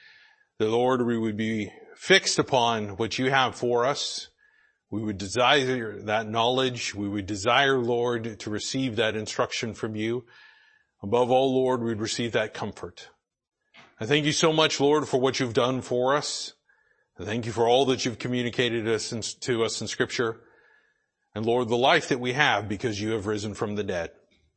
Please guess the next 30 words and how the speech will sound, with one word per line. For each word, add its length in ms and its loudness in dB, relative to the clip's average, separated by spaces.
And 100 -8
Lord, 220 0
may 160 -4
we 120 -4
keep 300 -2
that 260 2
thought 240 2
in 120 0
our 160 0
minds 500 -4
this 240 -10
morning, 340 -8
throughout 480 2
this 240 -4
week, 400 -8
and 100 -10
throughout 460 6
all 260 4
of 80 0
our 140 2
lives, 420 0
Lord, 300 -10
that 100 -4
we 160 -4
would 180 -6
constantly 680 -2
dwell 400 0
in 100 -8
that 240 -8
thought. 380 -6